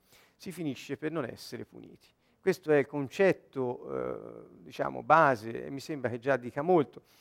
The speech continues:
Sapete che noi siamo stati giustificati dal Signore Gesù Cristo quando è morto per noi sulla croce e ha versato il suo sangue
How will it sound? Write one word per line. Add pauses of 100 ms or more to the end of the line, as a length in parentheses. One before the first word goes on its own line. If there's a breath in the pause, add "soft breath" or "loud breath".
(240 soft breath)
Sapete
che
noi
siamo
stati
giustificati
dal
Signore
Gesù
Cristo
quando
è
morto
per
noi
sulla
croce
e
ha
versato
il
suo
sangue